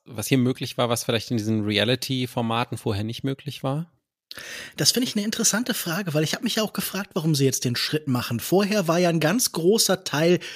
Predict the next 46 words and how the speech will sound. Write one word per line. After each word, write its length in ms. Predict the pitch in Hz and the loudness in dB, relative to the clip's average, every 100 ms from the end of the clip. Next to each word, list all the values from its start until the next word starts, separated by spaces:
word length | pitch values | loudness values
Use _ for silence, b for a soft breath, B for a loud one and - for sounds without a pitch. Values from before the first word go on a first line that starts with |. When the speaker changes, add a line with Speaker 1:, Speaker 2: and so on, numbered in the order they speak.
| B B B | B B B
Speaker 2:
des 280 | 165 160 139 | 2 4 2
Reizes 460 | 135 226 - 247 | 2 2 2 2
auch 120 | 170 151 | 0 -2
das 220 | 160 - | -2 2
Spielen 540 | - - 180 220 196 | 0 2 6 8 8
mit 160 | 175 - | 6 6
den 160 | 160 - | 4 6
Ebenen. 460 | 165 170 135 120 | 6 6 6 2
Diese 220 | 117 127 131 | 2 2 2
Frage, 500 | - 143 156 160 156 B B B | 2 2 4 4 2 B B B
wie 280 | 135 185 220 | 2 4 4
real 440 | 160 165 156 165 | 4 4 6 4
ist 240 | 190 - 170 | 4 4 4
das 200 | 156 - | 2 2
gerade? 360 | 131 127 120 | 2 2 4
Wer 220 | 143 175 | 6 6
ist 240 | 180 - 143 | 4 2 2
wie 180 | 196 165 | 2 2
weit 320 | 151 156 - B B - | 2 0 -4 B B 2
eingeweiht? 760 | 160 190 196 185 135 123 123 | 6 8 8 6 6 2 2
Also 160 | 135 135 | 0 2
es 100 | - | 2
gibt 200 | 208 - | 2 4
ja 80 | 147 | 4
auch 160 | 156 | 4
einen 120 | 170 147 | 2 2
Bezug 540 | 151 - 180 180 - | 2 2 4 2 2
zu, 360 | - 175 160 151 B B B | 2 6 4 2 B B B
keine 320 | 143 151 160 | 2 4 4
Ahnung, 300 | 156 190 180 | 4 6 6
so 220 | 151 147 | 6 6
How 200 | 143 180 | 10 8
to 180 | 185 190 | 8 6
mit 220 | 170 151 | 6 4
John 180 | 165 160 | 4 6
Wilson 460 | 151 185 220 - 202 | 6 6 6 4 6
oder 180 | 190 175 | 4 4
sowas, 360 | 175 185 - | 4 2 2
ganz 240 | - 160 - | 2 0 2
ähnliche 440 | 175 202 202 185 | 4 4 4 2
Serien, 420 | 170 185 185 180 | 4 4 6 4
wo, 100 | 170 | 4
oder 240 | 185 165 143 | 4 6 8
Review 540 | 147 147 - 165 247 | 8 6 6 6 6
vielleicht 500 | - 220 190 175 - | 6 2 2 0 -2
auch, 320 | 151 175 208 | 2 4 4